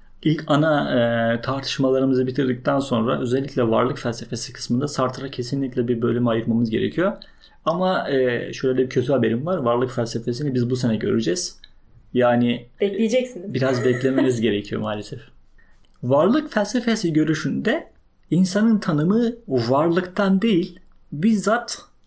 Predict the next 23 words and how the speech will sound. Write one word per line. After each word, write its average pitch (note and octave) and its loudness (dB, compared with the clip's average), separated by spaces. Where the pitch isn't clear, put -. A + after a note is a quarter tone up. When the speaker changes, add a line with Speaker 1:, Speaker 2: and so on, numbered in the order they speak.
Speaker 1:
insandan F#3 0
çıkılarak D3+ 2
yapılıyor. G#2 -4
Ve C3+ 2
çok A3+ -2
daha D3 4
önemlisi A#2+ 0
varlık D3 2
kendi F3+ 0
kendini C3+ 0
tanımlayan C#3 -2
insana C#3 0
göre A2 0
tanımlanan G#2 -4
bir - -10
şey - -8
oluyor. A#2 -10
Bu F#3 4
felsefede D3+ 2
varlık, C3 0
varlığı C#3 2
ele C#3 2
alan, G#2+ 0